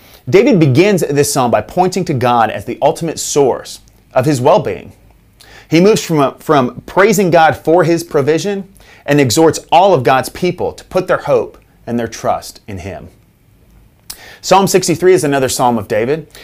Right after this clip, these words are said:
when he was in the wilderness of Judah. David expresses his misery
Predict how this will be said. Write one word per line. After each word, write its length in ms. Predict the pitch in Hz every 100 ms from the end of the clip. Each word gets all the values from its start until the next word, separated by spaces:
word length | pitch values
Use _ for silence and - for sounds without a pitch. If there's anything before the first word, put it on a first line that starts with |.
| -
when 160 | 151 165
he 80 | 190
was 160 | 156
in 240 | - 214 220
the 60 |
wilderness 560 | 180 156 135 127 120 -
of 360 | - 117 107 -
Judah. 480 | 113 104 98 82 - - _ _ _ - - - - 110
David 280 | 123 220
expresses 840 | 156 127 - - 175 190 185 139 -
his 200 | 156 120
misery 640 | 120 151 135 110 82 -